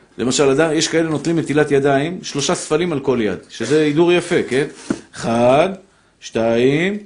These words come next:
שלוש. אחד, שתיים, שלוש. זה תעשה בבית שלך, ממי.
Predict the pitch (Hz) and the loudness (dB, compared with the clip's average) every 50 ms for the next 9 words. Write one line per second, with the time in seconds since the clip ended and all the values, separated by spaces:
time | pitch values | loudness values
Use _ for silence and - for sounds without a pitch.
0 | - _ - - 147 147 135 101 - - - - _ _ _ _ _ _ _ _ | -16 _ -4 0 2 2 2 2 0 -6 -12 -18 _ _ _ _ _ _ _ _
1 | - - - 120 117 117 117 120 127 139 165 196 190 - - _ _ _ - - | -14 -8 -4 -2 0 2 4 4 4 4 2 0 -2 -8 -16 _ _ _ -18 -6
2 | - 127 123 127 127 143 160 180 208 214 - - 170 151 196 - - - - 107 | -2 0 2 2 2 0 -2 -4 -6 -8 -8 -6 -4 -2 -2 -4 -4 -8 -10 -4
3 | 117 165 190 185 180 175 143 135 - 160 147 135 120 143 139 135 - 123 113 - | 0 2 2 2 0 -2 -4 -4 -4 -4 -4 -2 0 0 0 0 0 -4 -4 -4
4 | 123 110 101 90 85 78 | -4 -4 -4 -6 -8 -12